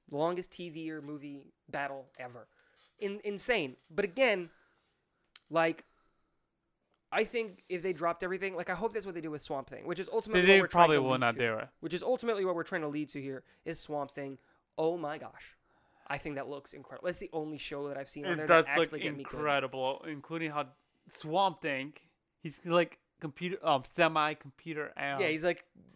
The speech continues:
Speaker 2: semi
Speaker 1: yeah,
Speaker 2: C G I.
Speaker 1: depends on the scenes. Uh, my guess is that what we're gonna see is we're gonna see it kind of be like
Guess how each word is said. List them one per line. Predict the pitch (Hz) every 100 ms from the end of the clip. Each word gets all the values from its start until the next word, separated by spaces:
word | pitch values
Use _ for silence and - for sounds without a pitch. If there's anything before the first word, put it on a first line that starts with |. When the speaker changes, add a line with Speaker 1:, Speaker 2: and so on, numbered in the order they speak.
| - -
Speaker 2:
semi | 180 170 170
Speaker 1:
yeah, | 160
Speaker 2:
C | 139 165 240
G | 147
I. | 135 135
Speaker 1:
depends | 139 139
on | 143
the |
scenes. | - 196 190 202 196
Uh, | - 151 202
my | 233 220 254
guess | 269 262
is | 247
that | 208 214
what | 202
we're | 202
gonna | 202 185
see | - 196
is | 196
we're | 165
gonna | 160 180
see | - 175
it | 156 -
kind | 185 202 202
of | 180
be | 160 165
like | 160 156 147